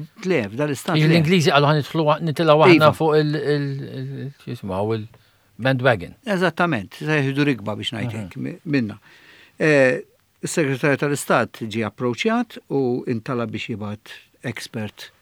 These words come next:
Speaker 1: eh, f'Malta biex je-, biex jagħti pariri dwar kif dista-,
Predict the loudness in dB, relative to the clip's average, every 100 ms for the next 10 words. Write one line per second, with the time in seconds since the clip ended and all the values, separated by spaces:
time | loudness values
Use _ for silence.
0 | _ _ _ _ _ _ _ _ -16 -14
1 | -16 -18 -8 -2 -2 -2 -8 -6 -4 -6
2 | -8 -12 -12 -10 -8 -6 -6 -8 -12 _
3 | _ _ -10 -8 -6 -8 -8 -10 -8 -6